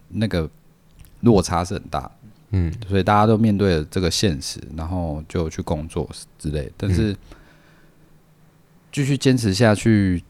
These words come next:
Speaker 1: 其实真的是蛮辛苦的啊，因为你要兼顾生活和工作，还有一些家人的期待嘛。
Speaker 2: 嗯。
Speaker 1: 那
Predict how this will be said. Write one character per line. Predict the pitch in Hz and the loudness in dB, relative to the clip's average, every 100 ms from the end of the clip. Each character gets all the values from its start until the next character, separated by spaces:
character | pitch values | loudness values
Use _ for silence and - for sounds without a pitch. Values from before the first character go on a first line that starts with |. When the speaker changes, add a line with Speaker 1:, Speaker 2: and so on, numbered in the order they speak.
| - | -6
Speaker 1:
其 | - 98 | -2 0
实 | 98 82 80 85 _ _ _ _ _ _ _ - - - - _ _ _ - - | 0 0 -2 -6 _ _ _ _ _ _ _ -20 -20 -20 -20 _ _ _ -20 0
真 | 110 | 4
的 | 113 | 4
是 | 98 | 4
蛮 | 104 90 | 2 0
辛 | 87 95 98 | 0 0 -2
苦 | 90 64 | -4 -10
的 | 55 | -12
啊， | 50 - - | -14 -12 0
因 | 117 | 4
为 | 113 | 4
你 | 92 | 4
要 | 90 104 107 - _ - - _ | 4 2 0 -4 _ -20 -20 _
兼 | - 107 110 | 0 2 4
顾 | 117 104 92 87 | 2 0 0 -2
生 | - 98 | 0 0
活 | 101 85 | -2 -2
和 | 92 92 | 0 0
工 | 92 92 | 0 -2
作， | 90 95 78 - - _ _ _ | 0 0 0 -4 -16 _ _ _
还 | 104 | 2
有 | |
一 | 98 | 2
些 | 110 | 2
家 | - 101 | 2 2
人 | 95 82 | 2 0
的 | |
期 | 82 - 82 | -4 -6 -4
待 | 90 87 | -2 -2
嘛。 | - - | -4 -6
Speaker 2:
嗯。 | 101 90 76 87 - - - - | -2 0 -2 -8 -16 -20 -16 -4
Speaker 1:
那 | 104 95 90 85 | -2 0 -2 -4